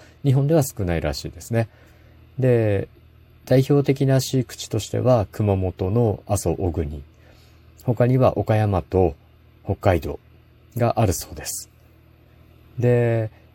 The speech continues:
まあね、ホルスタインに比べて四分の三しか牛乳が取れない上に、日本では頭数が少ないから、ものすごく貴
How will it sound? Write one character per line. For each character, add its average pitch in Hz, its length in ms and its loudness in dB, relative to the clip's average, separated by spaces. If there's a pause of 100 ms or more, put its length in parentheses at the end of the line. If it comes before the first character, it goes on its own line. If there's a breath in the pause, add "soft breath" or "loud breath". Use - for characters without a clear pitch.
(200)
ま 135 100 2
あ 120 40 0
ね、 127 240 4
ホ 101 200 -2
ル 160 80 4
ス - 120 -8
タ 202 120 2
イ 196 80 0
ン 165 80 2
に 123 80 2
比 110 160 -2 (160)
べ 92 120 0
て 87 300 0
四 107 240 0
分 131 180 2
の 131 120 2
三 131 260 0
し - 80 -6
か 107 100 0
牛 92 280 0
乳 95 140 0
が 90 160 2
取 98 180 0
れ 98 60 2
な 92 120 0
い 82 80 2
上 85 280 2
に、 87 420 0 (160)
日 110 100 2
本 127 240 2
で 110 80 4
は 78 360 2 (140)
頭 113 160 -2
数 104 200 0
が 82 140 2
少 - 240 -6
な 87 120 0
い 78 80 -2
か 80 160 -4
ら、 73 260 2 (100)
も 117 140 0
の 127 80 2
す - 200 -2
ご 143 120 6
く - 140 2
貴 - 140 -6